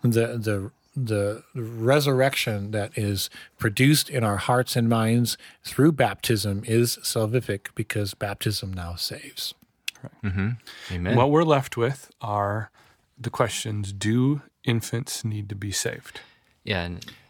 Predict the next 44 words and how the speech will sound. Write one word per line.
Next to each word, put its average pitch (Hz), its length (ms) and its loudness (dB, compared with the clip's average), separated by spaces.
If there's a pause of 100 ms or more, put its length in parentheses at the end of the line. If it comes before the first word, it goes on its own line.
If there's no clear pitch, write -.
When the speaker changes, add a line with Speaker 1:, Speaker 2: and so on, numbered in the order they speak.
(260)
Speaker 1:
Yes. 113 340 0
Speaker 3:
and 123 100 4
I 123 60 4
think 120 240 0
Speaker 2:
And 110 100 -8
how 110 200 2
are 110 100 4
Speaker 3:
it, 104 40 0
Speaker 2:
they 107 80 0
Speaker 3:
that, 113 140 6
Speaker 2:
saved? 113 180 -6
Speaker 1:
And 131 100 6
that's 147 260 4
the 139 80 4
dead 123 220 6
in 110 100 0
our 107 80 2
Speaker 3:
right. 98 80 0
Speaker 1:
trespasses 110 560 0
and 95 120 -4
sins 151 300 2
part. 90 380 -10 (260)
Speaker 3:
And 120 100 4
I 117 40 6
think 120 200 -2
you're 104 140 4
starting 101 380 2
to, 90 320 2 (500)
y-, - 220 -12
you 110 100 2
know, 104 100 4
that 98 260 4 (200)
long 113 320 2
string 117 400 2
of 92 100 0
things 101 260 2
that 90 160 -2
you 101 100 0
had, 98 440 2 (120)
and 98 120 -4
then 92 360 2 (120)
the 101 140 -2
last 98 320 2
one, 95 440 0